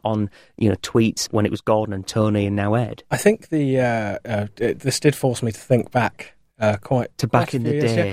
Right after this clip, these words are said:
Speaker 2: yeah. Um, to the last set of, uh,
Speaker 1: Mm.
Speaker 2: television debates, which were, and, uh, I d-, I don't know if you re-, if you care to remember that, but, um, that were, twenty ten was to be the election that was the internet election.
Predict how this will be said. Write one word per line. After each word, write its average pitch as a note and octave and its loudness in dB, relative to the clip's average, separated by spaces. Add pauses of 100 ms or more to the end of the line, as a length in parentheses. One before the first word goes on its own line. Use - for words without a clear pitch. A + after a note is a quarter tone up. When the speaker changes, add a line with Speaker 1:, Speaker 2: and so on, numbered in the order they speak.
(320)
Speaker 2:
yeah. D3 4
Um, C#3+ 0
to D3 -6
the C#3 0
last C#3+ 2
set C#3 -2
of, B2 -2
uh, B2 0
Speaker 1:
Mm. G#2+ -10
Speaker 2:
television A2+ 0
debates, E2 -8
which B2 0
were, A#2+ 0
and, B2+ -2
uh, B2+ -8 (480)
I A#2+ -4
d-, - -6
I G#2+ -14
don't A#2 -8
know A2 -2
if G#2 -6
you A2+ -4
re-, G#2+ -4
if - -20
you G#2 -20
care C3 -4
to - -6
remember F2 -4
that, F#2 -10 (520)
but, A2+ -2
um, A#2 0 (100)
that C3 0
were, A#2+ -4
twenty - -2
ten C#3 2
was A#2 -2
to A#2+ -8
be A#2+ -2
the A#2 -2
election A#2+ 0
that G#2+ -2
was A2 -8
the A2+ 0
internet A#2 2 (180)
election. F#2+ -8